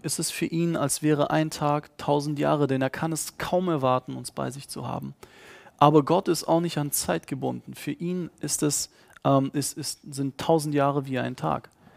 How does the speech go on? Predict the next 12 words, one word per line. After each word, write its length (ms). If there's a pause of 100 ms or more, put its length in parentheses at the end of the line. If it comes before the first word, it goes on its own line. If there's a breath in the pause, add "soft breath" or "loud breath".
(1040 loud breath)
Deswegen 680 (960 soft breath)
hier, 840
äh, 20
beschreibt 680
Petrus 380
das 200
in 100
dieser 300
Weise. 400 (2250 soft breath)
In 500 (1120)
Vers 560
elf 520